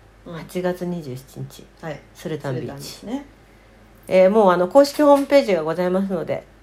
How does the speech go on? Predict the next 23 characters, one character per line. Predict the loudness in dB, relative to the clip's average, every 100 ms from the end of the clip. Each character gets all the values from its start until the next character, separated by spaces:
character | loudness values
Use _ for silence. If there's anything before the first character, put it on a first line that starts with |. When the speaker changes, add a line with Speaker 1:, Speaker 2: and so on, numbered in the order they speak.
| _ -20
Speaker 2:
ス | -10 -6
ル | -4
タ | -4 -4
ン | -4
ビ | -6
ー | -8
チ | -10
二 | -10 -8
千 | -8 -8
二 | -8
十 | -10 -10
三 | -6 -8
と | -8 -14 -14
検 | -16 -14
索 | -14 -14
し | -12
て | -12
い |
た | -10
だ | -10 -10
け | -8
れ | -6
ば、 | -2 -4